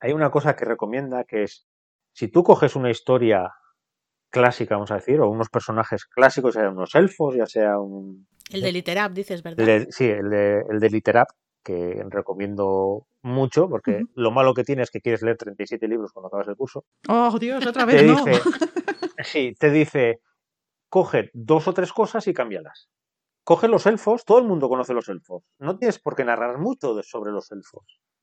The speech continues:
Speaker 1: pero cámbiale tres cosas. Eh, las hadas, yo qué sé, apro-, muchas veces nos podemos aprovechar de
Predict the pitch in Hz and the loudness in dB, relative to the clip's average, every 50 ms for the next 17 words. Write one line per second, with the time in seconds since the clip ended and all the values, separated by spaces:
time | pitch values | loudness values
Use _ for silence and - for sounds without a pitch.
0 | _ _ _ - 120 113 98 - 101 101 98 95 95 - 95 104 - - 214 - | _ _ _ -8 -6 -6 -4 -6 -6 -6 -6 -6 -6 -8 -10 -10 -8 -8 -8 -8
1 | - 190 190 _ _ _ _ _ _ _ _ _ _ _ _ _ _ 135 123 123 | -10 -14 -18 _ _ _ _ _ _ _ _ _ _ _ _ _ _ -2 0 0
2 | 120 123 113 - - 147 127 120 - 156 147 131 104 90 - - - - 123 120 | 0 0 -2 -6 -6 -6 -4 2 4 4 4 4 2 -2 -6 -10 -14 -12 -6 -4
3 | 127 135 139 127 - 123 110 - - 104 104 - 120 135 147 143 165 - 208 196 | -2 -2 -2 0 0 0 0 0 -2 -6 -2 0 0 0 2 0 0 0 0 0
4 | 180 - 156 120 131 110 - - 113 127 147 165 170 165 165 160 156 156 175 202 | 2 2 0 0 -2 -6 -6 -4 -4 -4 -2 -2 -2 0 2 0 2 2 2 2
5 | 175 135 110 110 107 98 95 101 - | 2 2 0 0 0 0 0 -2 -4